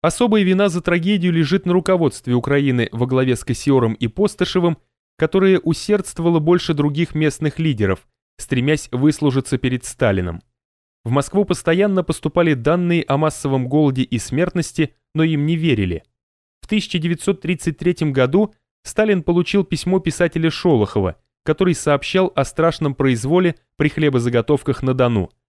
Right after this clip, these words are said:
В ответ Сталин писал, что крестьяне устраивают саботаж и не прочь были оставить рабочих, Красную армию без хлеба, что уважаемые хлеборобы, по сути, вели тихую войну с советской властью.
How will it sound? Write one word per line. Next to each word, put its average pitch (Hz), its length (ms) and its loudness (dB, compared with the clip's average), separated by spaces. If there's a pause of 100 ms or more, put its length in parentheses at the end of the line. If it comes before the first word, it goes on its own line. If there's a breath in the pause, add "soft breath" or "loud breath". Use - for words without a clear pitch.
(460)
В 117 60 -2
ответ 175 260 0
Сталин 156 380 0
писал, 165 540 0 (100)
что - 240 -2
крестьяне 180 640 0
устраивают 160 640 2
саботаж 143 680 0 (280)
и 165 100 0
не 147 140 0
прочь 180 400 -2
были 156 280 2
оставить 135 580 -2
рабочих, 127 560 0 (120)
Красную 135 540 0
армию 156 400 0
без 156 220 -2
хлеба, 120 480 0 (440)
что - 220 0
уважаемые 143 600 2
хлеборобы, 127 720 2 (200)
по 151 120 0
сути, 196 360 -2
вели 147 340 0
тихую 143 520 0
войну 139 440 2
с - 40 -12
советской 107 520 -2
властью. 107 580 -2